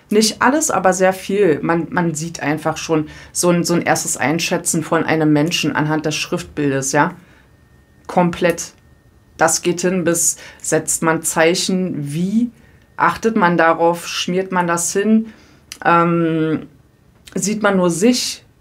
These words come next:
wie weit trampelt man auf jemanden rum, der gerade nicht involviert ist. Und ich muss euch traurigerweise sagen, viele, die, die, die diese Videos machen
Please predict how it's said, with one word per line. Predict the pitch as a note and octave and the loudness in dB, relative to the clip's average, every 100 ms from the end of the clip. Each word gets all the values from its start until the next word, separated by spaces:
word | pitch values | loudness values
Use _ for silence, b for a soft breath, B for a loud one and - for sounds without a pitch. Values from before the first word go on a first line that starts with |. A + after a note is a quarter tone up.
| _ | _
wie | E3 F3 F3+ | -8 -4 2
weit | F3+ F3+ | 2 2
trampelt | - F#3+ G3 G3 | 0 0 0 -2
man | F#3 F3 | -2 0
auf | - F3+ F3+ | 2 2 2
jemanden | F3+ F3 E3+ | 0 0 0
rum, | F3 G#3+ A3 B B B _ F#3 | 0 2 0 B B B _ 2
der | F3+ F3+ | 4 4
gerade | F3 E3 F3+ | 2 2 2
nicht | F3+ F#3 F#3+ - | 0 0 -2 -4
involviert | F3+ F3 F3 F3+ A3+ A#3 | -2 0 0 2 0 0
ist. | A3 - B B B _ | -2 -4 B B B _
Und | F#3 E3+ - _ _ _ _ | -4 -4 -10 _ _ _ _
ich | F3+ F#3 | -4 -2
muss | F3 | 0
euch | - G3 - | 0 -2 0
traurigerweise | D#3 D#3+ F#3+ F3+ F3 F3 | 2 2 4 4 4 2
sagen, | E3+ D#3+ E3 A3 A3+ A3 - _ _ | 0 2 4 4 2 2 -6 _ _
viele, | E3+ - - A3 B3 D4+ | -10 -8 -2 0 2 2
die, | A3 F#3+ G3 G3+ | 0 -4 -6 -10
die, | - F#3 | -6 -4
die | F3 F3+ F3 - | -2 -2 -4 -12
diese | F#3 F3 E3+ | -8 -4 -2
Videos | F#3+ F#3 F3 - | -2 0 0 0
machen | D#3+ E3 B3 E4+ | 0 2 2 0